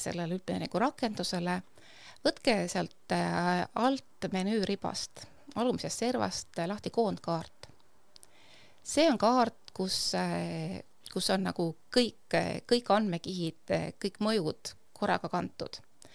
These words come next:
Ja meie kaartidel on, e, on selline otsingusüsteem, mis toimib ilusti aadressiga. Kadastri tunnuse järgi seal otsida ei saa, aga kui te hakkate oma aadressi sisse lööma,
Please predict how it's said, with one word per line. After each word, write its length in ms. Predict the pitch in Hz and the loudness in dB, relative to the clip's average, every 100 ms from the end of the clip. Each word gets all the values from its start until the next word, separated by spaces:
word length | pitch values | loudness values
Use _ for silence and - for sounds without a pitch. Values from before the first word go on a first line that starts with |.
| - - - - - - - | -20 -20 -20 -20 -20 -18 -10
Ja 220 | 175 180 175 175 175 190 - | -6 -4 -6 -4 -4 -6 -2
meie 160 | 208 196 | 0 2
kaartidel 640 | 175 294 - - 190 180 | 0 0 -2 0 0 2
on, 220 | 180 180 175 | 0 0 -2
e, 120 | 175 170 170 - - - 180 | -2 -2 -4 -6 -12 -8 -6
on 60 | |
selline 640 | 185 190 180 180 180 180 175 | -2 -2 0 -2 -2 -2 0
otsingusüsteem, 1120 | 277 - - 190 190 - 190 - 208 196 202 - - - - - | 0 2 0 0 0 -2 -2 0 2 4 2 -4 -18 -20 -10 -2
mis 100 | - | 4
toimib 300 | 262 269 202 | 6 6 4
ilusti 320 | 226 - 185 | 2 0 0
aadressiga. 560 | 185 170 170 - - - - - - - - - - - | 0 -2 -4 -6 -6 -10 -12 -18 -20 -20 -20 -20 -20 -6
Kadastri 800 | - 240 320 - 190 180 175 170 170 | 2 4 4 2 2 2 2 2 2
tunnuse 420 | 247 294 208 175 | 4 4 2 2
järgi 480 | 170 - 170 160 170 | -2 -2 -2 -2 -2
seal 160 | 160 185 | -2 -4
otsida 320 | - 185 - | -4 -4 -4
ei 80 | 180 | 0
saa, 280 | 254 294 226 | 2 2 0
aga 320 | 240 - 190 | -4 -8 -4
kui 120 | 220 190 | -2 0
te 80 | |
hakkate 480 | 190 - 170 - 170 165 170 185 | 0 -4 -8 -4 -2 0 0 -2
oma 300 | 180 170 160 156 - 262 | -2 -2 -2 -4 -2 -2
aadressi 420 | 294 - - 196 | -2 -4 -8 -4
sisse 280 | 247 - - | -4 -2 0
lööma, 380 | 190 190 180 | 2 2 0